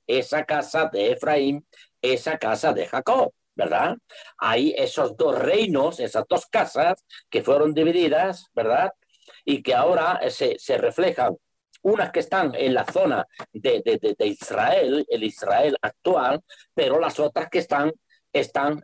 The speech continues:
esparcidas por todo el mundo entero, ¿verdad? Y, y yo he escuchado, y estoy de acuerdo con eso, en que actualmente en el mundo pueden haber como tres mil millones de, de judíos sin saberlo.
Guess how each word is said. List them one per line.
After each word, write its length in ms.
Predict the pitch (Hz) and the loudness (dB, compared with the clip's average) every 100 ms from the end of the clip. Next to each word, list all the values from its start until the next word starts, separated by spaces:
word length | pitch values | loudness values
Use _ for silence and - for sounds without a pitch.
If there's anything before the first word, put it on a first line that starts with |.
| _ | _
esparcidas 800 | 156 156 - 151 - 139 156 - | -2 -2 -2 -2 0 0 0 0
por 220 | 180 127 | 0 0
todo 280 | 123 123 160 | 0 2 2
el 80 | 120 | 2
mundo 280 | 120 117 | 0 2
entero, 540 | 131 135 208 214 117 - _ _ _ _ _ _ - | 0 0 0 0 0 -2 _ _ _ _ _ _ -10
¿verdad? 460 | - 101 131 175 - _ | -4 0 0 -2 -6 _
Y, 460 | 135 123 120 113 | 0 2 2 0
y 80 | 110 | 0
yo 300 | 127 180 202 | 2 4 2
he 300 | - 151 156 | 2 2 2
escuchado, 840 | 143 - 151 - 170 147 143 185 - _ _ _ _ _ _ | 0 -2 -4 0 0 2 2 0 -6 _ _ _ _ _ _
y 140 | - 117 | -4 -2
estoy 260 | - 151 | 0 0
de 80 | 117 | 0
acuerdo 380 | 101 165 156 160 | 0 0 2 0
con 140 | 165 | 0
eso, 360 | 156 - 151 190 _ _ _ _ _ _ - | -2 0 -2 -2 _ _ _ _ _ _ -2
en 240 | 156 139 | 0 0
que 200 | - 170 | 0 0
actualmente 960 | 156 147 - - 170 220 208 170 127 135 | 0 -6 -6 0 2 2 2 0 0 0
en 80 | 127 | 0
el 120 | 120 | 2
mundo 500 | 160 196 143 180 202 _ _ _ _ _ _ _ _ _ _ | 2 2 2 0 -2 _ _ _ _ _ _ _ _ _ _
pueden 300 | - 185 208 | 0 2 4
haber 300 | 175 160 170 | 2 2 0
como 260 | 170 143 135 | 0 0 0
tres 240 | 135 113 | -2 -2
mil 180 | 135 160 | 0 0
millones 400 | 139 131 143 131 | 2 2 2 0
de, 240 | 113 117 113 | 2 2 2
de 120 | 123 | 0
judíos 400 | - 117 139 117 | -2 0 0 0
sin 140 | 120 | -4
saberlo. 480 | 107 - 147 - - | -4 0 0 0 -4